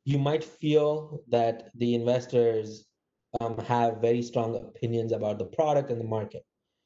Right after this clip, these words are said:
And as you talk to them, you might start to feel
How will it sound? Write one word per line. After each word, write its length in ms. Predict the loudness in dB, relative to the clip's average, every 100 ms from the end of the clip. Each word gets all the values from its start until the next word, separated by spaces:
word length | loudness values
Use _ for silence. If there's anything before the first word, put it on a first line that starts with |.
| _ _ _
And 320 | 0 2 2 2
as 280 | 2 2
you 60 | 0
talk 260 | 0 0 0
to 80 |
them, 420 | 2 2 2 -2 -2
you 140 | 0
might 200 | 2 0
start 300 | -2 -4 -2
to 60 | -4
feel 720 | -8 0 4 4 4 0 -6